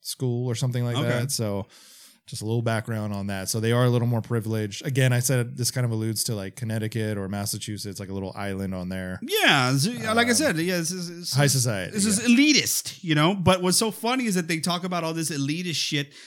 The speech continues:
Speaker 2: that they should be a part of, and what are they <laughs> having for dinner? Freaking hot dogs and baked beans.
Speaker 1: Oh, I know. They're still kids at the end of the day.
Speaker 2: At the end of the
Speaker 1: College kids.
Speaker 2: day, you give me hot dogs and baked beans, I will be happy any day.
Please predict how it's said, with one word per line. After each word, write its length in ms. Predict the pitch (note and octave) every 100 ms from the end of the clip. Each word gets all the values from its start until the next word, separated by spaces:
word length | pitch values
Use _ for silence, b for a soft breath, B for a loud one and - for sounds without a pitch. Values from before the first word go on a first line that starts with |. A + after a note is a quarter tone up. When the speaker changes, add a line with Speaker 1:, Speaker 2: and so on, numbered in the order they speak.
| B
Speaker 2:
that 120 | C#3+
they 140 | C#3+ C3+
should 180 | D3+
be 120 | C3+ C3
a 40 |
part 300 | B2+ D3+ E3+
of, 220 | C#3 C#3 B B
and 140 | C3 C#3
what 100 | D#3+
are 60 |
they 140 | F3 E3
<laughs> 100 | D3+
having 180 | C4
for 180 | - -
dinner? 540 | C#3+ - C#3 - F#3+ - - B B B B B
Freaking 260 | F3 D#3+ D#3+
hot 340 | C3 D3 E3+
dogs 320 | E3 E3+ F3
and 160 | E3+ D#3+
baked 260 | D#3 E3 C#3
beans. 320 | D#3 F#3+ C#3+ G#2 G2+
Speaker 1:
Oh, 60 | G2
I 20 |
know. 60 |
They're 80 | A#2+
still 160 | B2+ A3
kids 320 | - A3 B2
at 80 | B2+
the 100 | B2
end 120 | B2+
of 60 | A#2+
the 60 | A2
day. 180 | F#2 G#2+
Speaker 2:
At 140 | D3
the 60 | D#3+
end 100 | G#3
of 60 | G#3
the 80 |
Speaker 1:
College 20 | F3 F#3+ F3 D3+
kids. 80 | D3+
Speaker 2:
day, 60 | - _
you 240 | A#2+ A2+ F#3+
give 100 | A#3
me 80 | G3
hot 180 | G3+
dogs 200 | G3 F#3+
and 100 | E3
baked 180 | E3 D3+
beans, 360 | D#3+ D#3+ D3 C#3
I 120 | C3
will 120 | D3+ D3+
be 280 | C#3+ C3+
happy 560 | A#2 - D3 C#3 A#2+ A2+
any 220 | C3 D#3+ C3+
day. 160 | -